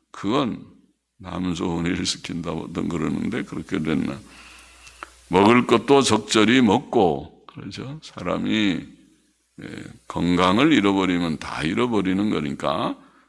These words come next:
건강을 잃어버릴 정도로 절약하지는 말고 꼭 필요한 것은 잘 먹고 건강해야 되고 입을 것도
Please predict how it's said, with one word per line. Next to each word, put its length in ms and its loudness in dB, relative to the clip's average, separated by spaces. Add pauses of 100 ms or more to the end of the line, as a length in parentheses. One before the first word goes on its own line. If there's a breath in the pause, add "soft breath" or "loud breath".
(120 soft breath)
건강을 600 0
잃어버릴 540 -2
정도로 680 -2
절약하지는 760 -6
말고 420 -14
꼭 380 -18
필요한 500 0
것은 320 -4
잘 360 -8
먹고 440 -4
건강해야 760 -2
되고 560 -6 (380 loud breath)
입을 420 4
것도 640 0